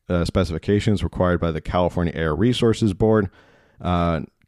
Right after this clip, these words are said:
costs associated with fuel distribution, local, state, and federal taxes, California carbon compliance costs, recent inflationary pressures,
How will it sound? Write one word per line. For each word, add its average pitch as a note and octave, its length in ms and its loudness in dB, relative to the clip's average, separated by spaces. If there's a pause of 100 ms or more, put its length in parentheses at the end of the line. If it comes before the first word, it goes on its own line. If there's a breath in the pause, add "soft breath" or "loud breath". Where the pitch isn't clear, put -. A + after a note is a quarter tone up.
(140)
costs G#2+ 460 2
associated F#2+ 500 2
with E2 120 0
fuel C#3 220 4
distribution, A#2+ 720 2
local, F2+ 400 2
state, F2+ 240 0
and D2+ 100 -2
federal D#2 240 0
taxes, A2+ 480 2
California E2+ 480 0
carbon D#2 320 -2
compliance A2+ 460 0
costs, G2+ 400 0
recent D#2 280 -4
inflationary A#2 640 2
pressures, G2+ 420 2